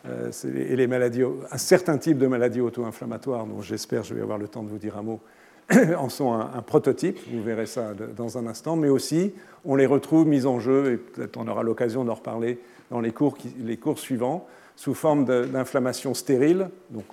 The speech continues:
hors contexte infectieux, euh, dans un contexte où le, le système est anormalement dérégulé, euh, d'inflammation chronique.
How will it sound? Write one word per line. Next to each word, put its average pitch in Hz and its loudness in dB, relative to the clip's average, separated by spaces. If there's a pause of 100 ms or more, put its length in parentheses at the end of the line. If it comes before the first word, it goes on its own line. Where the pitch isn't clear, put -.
hors 135 2
contexte 123 -2
infectieux, 147 -6 (520)
euh, 120 -4
dans 117 -2
un 117 -2
contexte 123 -2
où 123 -2
le, 110 0
le 101 -4
système 117 -2
est 104 -6
anormalement 117 -2
dérégulé, 127 2 (460)
euh, 120 -4
d'inflammation 117 -6
chronique. 131 -2